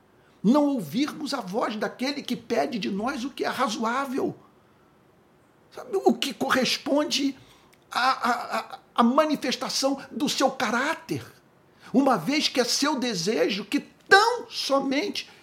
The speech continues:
vivamos a vida que ele vive, que é uma vida de amor. Então, o coração duro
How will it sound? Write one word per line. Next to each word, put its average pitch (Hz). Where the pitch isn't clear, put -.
vivamos 247
a 277
vida 262
que 277
ele 311
vive, 311
que 359
é -
uma -
vida -
de 233
amor. 285
Então, 285
o 269
coração 247
duro 240